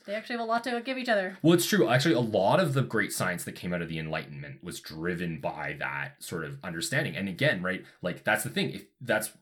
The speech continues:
Speaker 2: you know, if you can describe calculus, which is sort of the perfect mathematics that underpin all mathematics,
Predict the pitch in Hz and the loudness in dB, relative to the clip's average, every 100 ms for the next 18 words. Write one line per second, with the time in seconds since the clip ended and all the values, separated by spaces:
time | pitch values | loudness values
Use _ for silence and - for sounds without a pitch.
0 | 123 98 87 82 127 151 147 131 107 - | -4 -2 -2 -2 0 2 2 0 0 -2
1 | 127 107 - - 123 - 73 - - 92 | 0 0 -2 -2 -2 -2 -10 -10 -8 -8
2 | - 82 - 85 80 - - - 98 101 | -6 -8 -6 -8 -8 -10 -10 -6 -6 -6
3 | 95 85 - 82 85 - 78 80 80 80 | -6 -6 -6 -6 -6 -8 -12 -8 -8 -8
4 | - 82 90 87 82 78 - 127 90 85 | -8 -6 0 0 0 -4 -2 -2 -2 -4